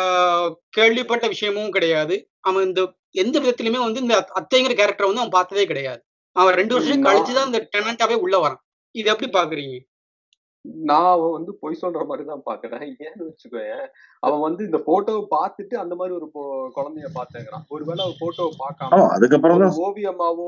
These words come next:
Speaker 2: என்னவோ வரைஞ்சு, "இப்படி ஒரு குழந்தைய நான் பார்த்துக்கிட்டு இருக்கேன்" அப்படின்னு சொல்லியிருந்தா அது வேணா ஓகே. அவன் அப்படி ஒரு போட்டோவே பார்க்காம அந்த மாதிரி ஒரு குழந்தைய நான் அடிக்கடி வீட்டுல பாக்குற மாதிரி இருக்கு, எனக்கு அமானுஷமா தோணுது, so நான் அந்த மாதிரி
Speaker 3: இல்ல,
Speaker 2: வரைஞ்சு
Speaker 3: நான்
Speaker 2: வச்சிருக்கேன்
Speaker 3: இன்னொரு,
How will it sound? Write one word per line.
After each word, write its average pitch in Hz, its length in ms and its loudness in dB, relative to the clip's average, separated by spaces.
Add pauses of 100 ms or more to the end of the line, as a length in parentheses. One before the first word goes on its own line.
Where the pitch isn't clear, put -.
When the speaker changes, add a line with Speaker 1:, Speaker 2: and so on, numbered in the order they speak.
Speaker 2:
என்னவோ 160 360 -8
வரைஞ்சு, 151 420 -10 (440)
"இப்படி 170 240 -6
ஒரு 170 140 -4
குழந்தைய 180 340 -10
நான் 156 160 -12
பார்த்துக்கிட்டு 147 400 -12
இருக்கேன்" 135 300 -10
அப்படின்னு 139 460 -12
சொல்லியிருந்தா 135 600 -6 (420)
அது 135 260 -8
வேணா 160 300 -4 (960)
ஓகே. 143 220 -4 (420)
அவன் 127 540 -2
அப்படி - 260 -8
ஒரு 131 100 -6
போட்டோவே 160 460 -4
பார்க்காம 139 400 -8
அந்த 139 180 -8
மாதிரி 151 240 -6
ஒரு 131 140 -8
குழந்தைய 151 340 -6
நான் 131 200 -12
அடிக்கடி 131 320 -10
வீட்டுல 139 340 -6
பாக்குற 127 260 -2
மாதிரி 127 240 -6
இருக்கு, 117 300 -14
எனக்கு 113 300 -10
அமானுஷமா 127 480 -8
தோணுது, 117 380 -10
so 131 200 -8
நான் 120 120 -6
அந்த 120 120 -10
மாதிரி 127 160 -4
Speaker 3:
இல்ல, 160 160 4
Speaker 2:
வரைஞ்சு 135 40 4
Speaker 3:
நான் 143 140 6
Speaker 2:
வச்சிருக்கேன் 139 160 4
Speaker 3:
இன்னொரு, 156 320 6